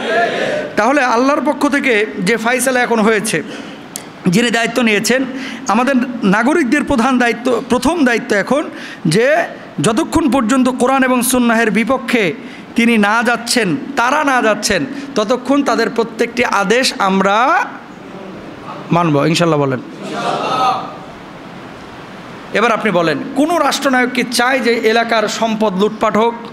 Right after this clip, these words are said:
কথা কয় না। কোনো রাষ্ট্রনায়ক কি চায় যে এলাকায় ডাকাতি হোক?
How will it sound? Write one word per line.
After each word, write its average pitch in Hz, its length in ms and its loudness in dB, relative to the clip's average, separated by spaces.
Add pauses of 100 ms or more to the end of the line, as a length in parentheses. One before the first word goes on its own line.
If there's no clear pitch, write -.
(1160)
কথা 185 220 0
কয় 147 180 2
না। 123 120 -4 (840)
কোনো 269 200 4
রাষ্ট্রনায়ক 269 520 2
কি 262 120 0
চায় 262 340 0
যে 247 180 4
এলাকায় 240 400 2
ডাকাতি 233 300 2
হোক? 254 180 2